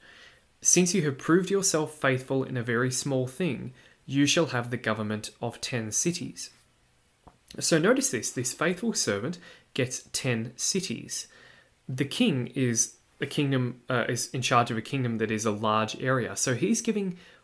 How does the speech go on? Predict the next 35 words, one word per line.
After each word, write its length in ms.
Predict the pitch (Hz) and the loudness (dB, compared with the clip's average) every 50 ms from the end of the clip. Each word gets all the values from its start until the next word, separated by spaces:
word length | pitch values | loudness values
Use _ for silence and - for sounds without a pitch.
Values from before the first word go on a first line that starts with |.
| _ - - | _ 2 6
overseeing 720 | 156 170 170 170 180 175 - - 156 147 143 143 143 143 - | 6 6 6 6 4 2 2 2 2 2 0 0 -2 -2 -4
authoritative 720 | 123 110 - - - 143 147 147 143 156 147 147 131 131 | -4 -6 -4 -2 0 2 2 2 2 0 -2 -2 -4 -6
power 460 | - - 131 117 104 98 120 170 180 - - - - _ _ _ _ _ - | -4 -4 -2 0 0 0 0 -2 -4 -6 -12 -20 -20 _ _ _ _ _ -2
of 220 | 127 113 117 - | -2 -2 -2 -4
part 300 | - - 143 151 175 180 | -2 2 4 4 4 4
of 100 | 190 180 | 2 0
his 160 | - 165 - | -2 -4 -4
kingdom 480 | - - 120 117 107 104 127 185 226 - - - - - - - - _ _ - | -4 -8 -10 -8 -6 -6 -6 -6 -6 -8 -12 -18 -20 -20 -20 -20 -20 _ _ -2
to 180 | - - 143 | 2 4 4
his, 240 | 139 127 156 131 - - - _ - | 4 4 2 -2 -4 -10 -18 _ -10
his 200 | - 135 131 120 | -4 -2 -2 -2
faithful 440 | - - 117 107 110 - 117 117 - | 0 0 0 0 0 -4 -8 -6 -4
servant. 460 | - - - 123 123 123 113 101 - | -2 0 0 2 0 0 -2 -4 -8
He's 220 | - - 123 113 - | -4 -4 -4 -2 0
giving 280 | - 135 135 131 120 | 0 0 0 0 0
this 180 | 123 120 123 - | 0 -2 -2 -2
faithful 380 | - 135 143 147 - - 127 | -2 -2 -2 -2 -2 -4 -4
servant 380 | - - - 123 113 117 - - | -2 0 0 0 0 -2 -4 -8
power 420 | - - 156 139 110 98 95 - | -6 -4 0 0 0 0 0 -2
over 180 | 117 113 107 107 | -2 -2 -2 -4
ten 320 | - - - 131 117 110 | -4 -4 -4 -4 -4 -4
cities 480 | 107 - - 147 131 - 123 120 - - | -4 -2 -2 -2 -4 -4 -6 -8 -8 -8
or 160 | - - 107 | -6 -8 -8
towns. 600 | - - - 143 135 - - - - - - - - - - - - - - - - - - - - - - - | -6 -6 -4 -4 -4 -4 -6 -8 -10 -10 -12 -12 -14 -16 -20 -20 -20 -20 -16 -16 -14 -12 -12 -12 -12 -12 -4 4
What 120 | 160 233 | 6 6
does 160 | 311 294 - | 6 6 6
this 200 | - 240 226 - | 2 0 2 2
represent? 460 | 196 165 - - 139 123 113 101 - - | 0 0 2 0 0 0 0 -2 -2 -4
It 120 | - 135 131 | -6 -6 -2
probably 400 | - - 208 240 254 247 233 208 | 0 0 2 2 2 0 0 2
represents 520 | 180 185 170 - 165 147 151 143 131 - | 2 0 0 0 -2 -2 -2 -2 -2 -2
heaven 340 | - - 185 151 113 101 - | -2 0 0 0 0 -4 -4
on 180 | - 113 117 117 | -6 -6 -6 -4
Judgment 400 | - 139 - - - 139 117 - | -2 -2 -2 -2 -4 -6 -6 -6
Day. 240 | 104 - - - | -8 -10 -10 -12